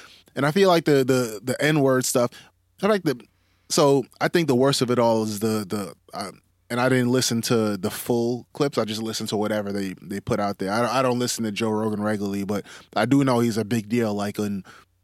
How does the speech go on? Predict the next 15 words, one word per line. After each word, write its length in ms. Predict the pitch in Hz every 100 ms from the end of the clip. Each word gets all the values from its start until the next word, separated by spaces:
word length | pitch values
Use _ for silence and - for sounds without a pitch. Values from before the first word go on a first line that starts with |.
| _
in 140 | 110 104
Spotify, 640 | - 123 120 113 113 104
he 100 | 110
has 180 | 113 107
his 120 | 95
own 140 | 104 98
category 720 | - 110 101 98 101 90 92
when, 260 | 95 92 87 - _ _
right? 160 | 87 98
It's 100 | 104
like 120 | 98
hip 200 | 135 -
hop, 280 | 123 113 - _ - _ -
podcast, 840 | 120 110 - 117 110 104 104 - _ _ _ -
this, 500 | 92 107 117 113